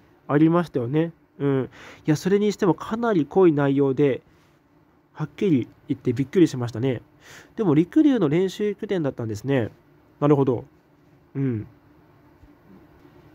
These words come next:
えー、エミリーさんもう一度です。えー、そういえば、次のエヌエイチケー杯は、ステファンは来るのかな？うん。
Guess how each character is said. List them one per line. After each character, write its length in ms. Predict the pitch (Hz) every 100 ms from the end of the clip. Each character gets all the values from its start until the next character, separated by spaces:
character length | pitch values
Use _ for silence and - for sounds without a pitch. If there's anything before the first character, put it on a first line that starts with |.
| -
え 280 | 175 170 208
ー、 40 |
エ 40 |
ミ 160 | 247 269
リ 180 | 247 226
ー 20 |
さ 180 | - 156
ん 80 | 143
も 60 |
う 80 | 147
一 80 | 139
度 100 | 131
で 140 | 165
す。 80 | 196 _
え 100 | 147
ー、 60 | 143
そ 160 | 185
う 60 | 196
い 40 |
え 60 | 214
ば、 200 | 170 127
次 320 | - 214 285
の 100 | 240
エ 120 | - 175
ヌ 80 |
エ 80 | 190
イ 60 | 190
チ 120 | -
ケ 180 | - 202
ー 20 |
杯 160 | 185 151
は、 180 | 135 -
ス 80 | -
テ 160 | 254
フ 80 | 240
ァ 120 | 208
ン 40 | 156
は 120 | 113 - - _ -
来 140 | 285
る 80 | 277
の 140 | 196
か 140 | 147 147
な？ 160 | 202 202 _
う 60 | 170
ん。 340 | 196 185 139